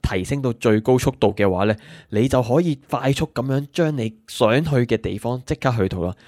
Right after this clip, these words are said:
原理呢，就好似你而家揸車，我同你講，你可以揸五十K M H或者你揸一百K M H。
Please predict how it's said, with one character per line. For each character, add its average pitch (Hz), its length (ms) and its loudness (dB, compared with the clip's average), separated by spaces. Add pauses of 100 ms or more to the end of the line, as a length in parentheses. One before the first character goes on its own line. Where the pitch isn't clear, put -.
原 92 240 0
理 107 160 4
呢， 139 100 6
就 110 140 0
好 104 160 2
似 107 220 2 (260)
你 117 220 2
而 135 100 0
家 139 200 0
揸 - 0 -
車， 135 360 0
我 123 100 0
同 113 100 0
你 107 60 2
講， 113 200 0
你 135 60 0
可 120 100 2
以 117 60 2
揸 127 120 -2 (100)
五 98 140 -8
十 107 120 -4
K 120 240 -2
M 117 140 -2
H 101 220 -4
或 90 120 -6
者 110 120 -4
你 110 80 -2
揸 110 180 -2
一 117 80 2
百 98 180 -4
K 110 160 0
M 104 140 0
H。 - 240 -8